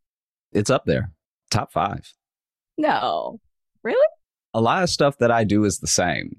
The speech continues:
Speaker 1: So to be able to do a different thing was fire.
Speaker 2: I had a blast. You know, I do a lot of these business conferences, as you know. I rarely think people are actually legit funny I R L. Normally, it's just people who think they're hilarious and only make themselves laugh. But it got me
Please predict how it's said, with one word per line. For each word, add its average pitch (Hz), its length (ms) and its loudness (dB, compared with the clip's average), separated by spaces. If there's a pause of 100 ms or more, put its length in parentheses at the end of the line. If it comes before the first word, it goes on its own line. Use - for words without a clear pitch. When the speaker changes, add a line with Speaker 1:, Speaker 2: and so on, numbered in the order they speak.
Speaker 1:
So 95 220 0
to 101 200 -2
be 95 240 0
able 113 160 2
to 101 80 2
do 95 160 0
a 92 60 2
different 85 360 0
thing 65 220 -2
was 57 480 -2 (300)
fire. - 420 -4 (180)
Speaker 2:
I 180 160 0
had 202 200 -2
a 226 60 2
blast. 170 600 0 (300)
You 285 120 0
know, 294 120 4
I 277 100 2
do 294 180 0
a 311 60 6
lot 233 160 2
of 233 80 0
these 254 220 -2
business 190 400 -6
conferences, 208 680 2
as 170 240 -2
you 175 140 0
know. 165 340 2 (140)
I 190 100 2
rarely 180 560 2
think 214 240 2
people 190 240 0
are 208 140 2
actually 165 420 0
legit 160 540 0
funny 147 480 0
I 151 180 0
R 180 160 2
L. 208 320 2 (300)
Normally, 175 400 0
it's 170 240 0
just 165 160 -4
people 170 220 0
who 170 180 2
think - 240 -4
they're 175 180 2
hilarious 185 640 2
and 143 160 -2
only 151 200 -2
make 156 200 -4
themselves 156 400 0
laugh. 214 340 2
But 214 260 0
it 233 100 0
got 320 220 2
me 494 140 2